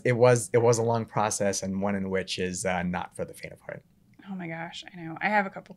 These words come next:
Speaker 2: clients whose, like, business had been purchased.
Speaker 1: Yeah.
Speaker 2: Like, I wasn't involved in any of that. And
Speaker 1: Sure.
Speaker 2: they're just like, you know, like, the reams of paper and, like,
Speaker 1: Sure.
Speaker 2: they're like, "This is a three-year process and getting
Speaker 1: Sure.
Speaker 2: this thing sold." And I'm just like, "You have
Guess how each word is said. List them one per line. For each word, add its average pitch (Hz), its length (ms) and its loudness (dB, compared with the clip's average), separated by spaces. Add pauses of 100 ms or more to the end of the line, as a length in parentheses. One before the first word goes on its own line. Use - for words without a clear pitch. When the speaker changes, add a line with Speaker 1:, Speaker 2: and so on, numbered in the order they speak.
Speaker 2:
clients 175 340 -10
whose, 165 300 -12
like, 160 160 -14 (120)
business 160 300 -10
had - 220 -14
been 147 200 -14 (220)
purchased. - 720 -4
Speaker 1:
Yeah. 135 120 0
Speaker 2:
Like, - 120 -6
I 151 40 -4
wasn't 170 360 -8
involved 160 360 -6
in 160 80 -10
any 156 180 -8
of 165 80 -12
that. 175 240 -10
And - 80 -10
Speaker 1:
Sure. 110 240 -2 (560)
Speaker 2:
they're 190 100 -8
just 165 240 -8
like, 139 360 -12 (440)
you 214 80 4
know, 185 220 2
like, 180 300 0 (180)
the 196 80 4
reams 196 320 2
of 202 160 0
paper 180 500 6
and, 175 180 2
like, 175 260 2
Speaker 1:
Sure. - 360 4
Speaker 2:
they're 175 160 -2
like, 180 200 0
"This 214 180 -4
is 196 120 -4
a 196 80 -2
three-year 196 340 0
process 190 480 2
and 180 100 -6
getting 143 180 2
Speaker 1:
Sure. 117 80 2
Speaker 2:
this 180 140 -6
thing 180 180 -8
sold." 175 340 -4
And 165 100 -8
I'm 165 80 -12
just - 160 -6
like, - 220 -20 (160)
"You 196 140 -10
have 180 220 -8